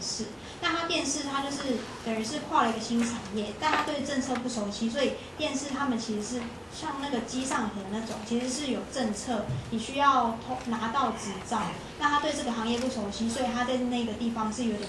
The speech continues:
落败的。那反观他，因为你要，你其实最好的方法是要不要，不要让别人看出来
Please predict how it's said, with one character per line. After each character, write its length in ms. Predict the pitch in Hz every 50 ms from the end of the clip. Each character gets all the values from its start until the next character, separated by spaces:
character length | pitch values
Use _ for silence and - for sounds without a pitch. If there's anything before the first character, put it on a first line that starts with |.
| 185 214
落 100 | 220 202 190 - -
败 100 | 208 214
的。 200 | 208 202 - - - - - - - - -
那 320 | 349 359 339 311 262 269 - - - - - - - - - - - - - - - - - -
反 240 | 254 233 226 220 214
观 360 | - 294 302 302 302 311 320
他， 440 | 330 330 339 330 330 330 339 330 - - - - - - - - -
因 120 | 339 370 392
为 80 | 403 359
你 140 | 277 247 233
要， 320 | 247 277 294 294 294 294 - - - - - - - -
你 120 | 233 240 233
其 180 | - 269 269
实 300 | 277 285 269 262 269 269 - - - - - - - - - - - - -
最 300 | - 392 392 311 277 285
好 120 | 254 220 226
的 40 | 226
方 220 | 277 285 285 311
法 120 | 269 226
是 120 | 208 - 285
要 100 | 294 -
不 100 | - 254
要， 120 | - 240
不 140 | - - 262
要 80 | 277 302
让 200 | 311 - 254 233
别 160 | 233 226 220
人 80 | 220
看 240 | - - 269 254 233
出 200 | - - 220 233
来 240 | 220 202 202 -